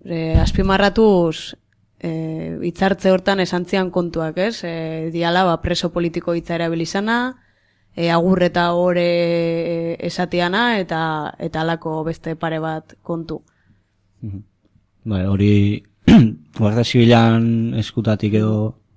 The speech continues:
Speaker 2: hasi zan, edo nola?
Speaker 1: Bai, Guardia Zibilak osatutako txosten batean, eh, jasotzen da guzti hori, eta baita ere, pues, eh, s-, eh, zuzendaritza izendatzeana,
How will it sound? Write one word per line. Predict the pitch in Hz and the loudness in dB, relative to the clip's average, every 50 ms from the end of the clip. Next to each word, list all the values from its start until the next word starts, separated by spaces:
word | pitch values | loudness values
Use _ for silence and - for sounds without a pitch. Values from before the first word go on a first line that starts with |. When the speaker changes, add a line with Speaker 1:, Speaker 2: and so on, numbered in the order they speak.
| _ _ - | _ _ -4
Speaker 2:
hasi | 120 113 - 120 | -4 -2 -2 0
zan, | - - 151 151 | 2 2 4 4
edo | 131 107 107 | 4 4 4
nola? | 110 107 107 104 104 101 98 101 101 | 4 4 2 2 2 2 0 -2 -2
Speaker 1:
Bai, | 107 104 196 185 | -2 0 2 2
Guardia | 175 175 175 170 180 180 | 2 2 0 0 0 -2
Zibilak | - - 180 180 185 180 | -2 0 0 0 0 0
osatutako | 185 175 185 196 185 180 180 170 175 175 | 0 -2 -2 -2 -2 -2 -4 -4 -6 -6
txosten | 175 180 175 - - 190 185 | -6 -8 -10 -6 -4 -4 -2
batean, | 180 175 175 175 175 170 170 | -2 -2 -2 -2 -4 -4 -4
eh, | 170 165 165 165 | -4 -4 -4 -4
jasotzen | 165 - 180 - 185 175 - 175 | -4 -6 -6 -6 -6 -6 -6 -2
da | 185 180 | 0 0
guzti | 175 175 170 - - 185 | 0 0 0 -2 0 0
hori, | 185 196 220 | 2 4 2
eta | 214 - 160 | 2 0 -2
baita | 156 165 165 165 - 170 | -2 -2 -4 -2 -2 -2
ere, | 170 175 190 196 185 175 165 160 156 156 151 | 0 2 4 4 4 2 2 0 -2 -6 -6
pues, | 101 135 147 - | -8 -8 -10 -10
eh, | 143 143 139 131 147 - 85 | -10 -10 -8 -8 -10 -10 -10
s-, | - - - - | -12 -14 -14 -12
eh, | - 175 165 160 160 156 156 | -12 -10 -10 -8 -10 -10 -10
zuzendaritza | - - 165 - 180 175 170 170 170 165 170 165 - 180 170 | -10 -10 -8 -6 -6 -4 -4 -2 -2 -2 -4 -6 -6 -6 -6
izendatzeana, | 165 - 180 175 170 170 165 - - 170 170 165 170 170 | -6 -4 -6 -4 -4 -6 -6 -4 -4 -4 -2 -2 -2 -2